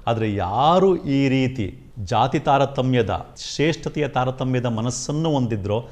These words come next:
ಅಂಥ ಬ್ರಾಹ್ಮಣರ, ಅಂಥ ವೈದಿಕ ಶಾಹಿಯ ಕುರಿತು ಕುವೆಂಪು ಹೇಳ್ತಾ ಇರ್ತಕ್ಕಂಥದ್ದು, ಇದನ್ನ ನೀವು ಅನುಕರಿಸಬೇಡಿ ಅಂತ. ಇದರಿಂದ ಈಚೆ ಬರ್ಲಿಕ್ಕೆ, ಈ ರೀತಿಯ ಪರಿಸ್ಥಿತಿಯಿಂದ ಈಚೆ ಬರ್ಲಿಕ್ಕೆ ಕುವೆಂಪು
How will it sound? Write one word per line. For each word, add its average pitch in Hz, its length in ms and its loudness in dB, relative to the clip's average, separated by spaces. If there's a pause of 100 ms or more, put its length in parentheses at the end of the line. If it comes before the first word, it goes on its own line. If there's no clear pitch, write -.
(340)
ಅಂಥ 147 420 -4 (120)
ಬ್ರಾಹ್ಮಣರ, 120 600 0
ಅಂಥ 123 380 -2 (680)
ವೈದಿಕ 120 320 2
ಶಾಹಿಯ 117 420 -2
ಕುರಿತು 208 680 -2 (260)
ಕುವೆಂಪು 120 380 -2
ಹೇಳ್ತಾ 104 300 -2
ಇರ್ತಕ್ಕಂಥದ್ದು, 95 680 -4 (320)
ಇದನ್ನ 120 420 0
ನೀವು 117 440 -2 (260)
ಅನುಕರಿಸಬೇಡಿ 107 880 -2
ಅಂತ. 87 220 -8 (460)
ಇದರಿಂದ 151 340 4
ಈಚೆ 180 400 2
ಬರ್ಲಿಕ್ಕೆ, 117 480 0
ಈ 147 360 0
ರೀತಿಯ 175 480 0
ಪರಿಸ್ಥಿತಿಯಿಂದ 143 640 -4
ಈಚೆ 127 280 0
ಬರ್ಲಿಕ್ಕೆ 113 460 -4
ಕುವೆಂಪು 160 680 -4